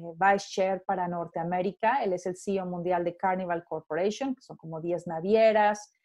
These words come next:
En el caso de China, tenemos a Trip punto com, que es como el Expedia de China, con quinientos millones de clientes.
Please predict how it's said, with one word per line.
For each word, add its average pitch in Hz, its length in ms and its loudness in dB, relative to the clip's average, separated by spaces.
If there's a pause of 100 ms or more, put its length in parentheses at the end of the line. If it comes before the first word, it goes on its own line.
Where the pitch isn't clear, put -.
(340)
En 185 220 0
el 175 160 -6
caso 208 380 2
de 170 420 0
China, 214 580 0
tenemos 180 400 -6
a 180 140 -4
Trip 220 320 2
punto 196 400 -2
com, 233 380 0
que - 80 -4
es 180 120 -4
como 190 200 -6
el 165 80 -2
Expedia 190 500 -2
de 160 160 -2
China, 208 500 -2
con 160 140 -12
quinientos 180 460 -8
millones 175 600 -6
de 160 140 -6
clientes. 196 800 -2